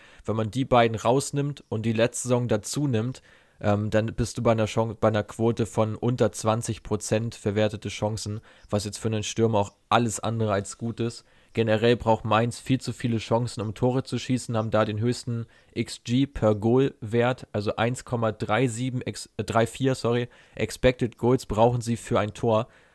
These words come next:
was einfach viel zu viel ist. Ähm, und dazu spielen sie auch die wenigsten Pässe in der Liga, was mich sehr überrascht hat, weil ich das doch etwas anders vermutet hatte. Ähm,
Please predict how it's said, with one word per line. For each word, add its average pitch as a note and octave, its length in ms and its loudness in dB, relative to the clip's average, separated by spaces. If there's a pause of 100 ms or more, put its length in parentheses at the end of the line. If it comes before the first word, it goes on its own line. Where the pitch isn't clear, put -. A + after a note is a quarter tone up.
(120)
was G2+ 180 -2
einfach G#2+ 320 -2
viel C3+ 300 0
zu - 140 -8
viel B2+ 280 -2
ist. - 280 -2 (280)
Ähm, G#2+ 300 -2
und A2 200 -2
dazu C3+ 420 -2 (220)
spielen C#3 340 0
sie C3+ 140 0
auch A2+ 140 0
die A2+ 220 -2
wenigsten C3 520 -2
Pässe C#3+ 420 0
in G#2+ 120 -2
der G#2 120 2
Liga, A2 320 0
was A2+ 160 0
mich A2+ 160 -4
sehr C3 220 0
überrascht A2 420 0
hat, A#2+ 160 0
weil A2 120 2
ich G#2 80 -6
das - 180 -6
doch - 240 -2
etwas - 340 -8
anders B2 280 -4
vermutet A2 520 -6
hatte. A2 320 -2 (500)
Ähm, A2 420 -2